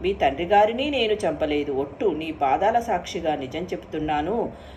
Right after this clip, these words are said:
దుర్గాదేవి చేతిలో ముక్తి పొందారు. ఇందులో నా అపరాధం ఏమీ లేదు. నన్ను నమ్ము.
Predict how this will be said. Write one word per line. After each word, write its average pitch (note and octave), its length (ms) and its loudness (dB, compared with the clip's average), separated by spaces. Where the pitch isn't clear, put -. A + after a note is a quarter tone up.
దుర్గాదేవి G#3+ 680 4
చేతిలో F3+ 480 4
ముక్తి C#3+ 320 -4
పొందారు. E3 680 2
ఇందులో G3+ 400 0
నా G3 140 0
అపరాధం F3 580 2
ఏమీ D#3+ 320 -2
లేదు. E3 420 -2
నన్ను E3 300 -4
నమ్ము. D3+ 500 -2